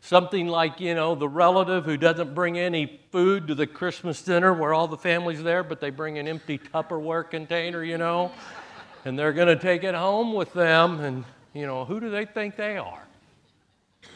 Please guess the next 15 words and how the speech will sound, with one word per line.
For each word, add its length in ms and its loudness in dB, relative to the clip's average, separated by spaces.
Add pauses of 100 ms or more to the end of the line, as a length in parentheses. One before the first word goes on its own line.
(320)
Or 120 -4
maybe 380 4
it's 200 -2
the 220 -4
aunt 320 4 (140)
who 180 -4 (100)
always 600 2
gives 420 0
you 160 2
free 420 -4
advice 560 -4
on 280 -2
raising 440 -4
your 160 -4
kids 460 -4